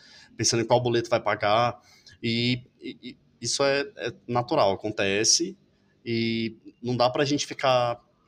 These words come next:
romantizando isso, dizer, "Saia do seu em-, você tá sofrendo assédio moral, saia desse emprego." Não é, a gente sabe que não é assim.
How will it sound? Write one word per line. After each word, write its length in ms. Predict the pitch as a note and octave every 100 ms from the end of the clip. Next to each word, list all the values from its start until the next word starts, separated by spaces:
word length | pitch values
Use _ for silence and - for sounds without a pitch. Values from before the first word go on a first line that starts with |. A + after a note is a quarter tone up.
| _
romantizando 720 | - A#2 A#2 B2 A2+ G#2+ G#2+
isso, 260 | G#2+ G2+ G2+
dizer, 260 | G2 G#2 G2+
"Saia 380 | - F#3+ G3
do 60 | G3+
seu 160 | - F3
em-, 40 |
você 140 | - G3
tá 280 | F#3 D#3+ -
sofrendo 440 | - E3 D3+ C#3
assédio 520 | C3+ - A#2+ A2+ A#2
moral, 380 | G#2+ A#2 A#2 D3+
saia 320 | D3 - F3+
desse 240 | F3 D#3+ E3+
emprego." 320 | E3+ D#3 C#3+
Não 140 | G3
é, 80 | A3
a 100 | A#2+
gente 140 | A2+ C3
sabe 180 | F3+
que 80 | E3+
não 80 | C3+
é 40 |
assim. 280 | G2+ - F#2